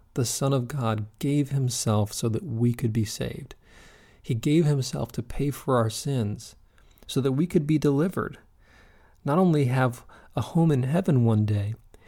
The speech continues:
but even in this present evil world that we're walking through day by day,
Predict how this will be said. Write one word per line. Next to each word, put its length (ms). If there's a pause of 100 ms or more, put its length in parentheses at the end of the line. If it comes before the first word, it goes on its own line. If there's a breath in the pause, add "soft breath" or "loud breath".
(220 soft breath)
but 120
even 340
in 140
this 160
present 540
evil 400
world 380
that 100
we're 160
walking 500
through 320
day 320
by 220
day, 420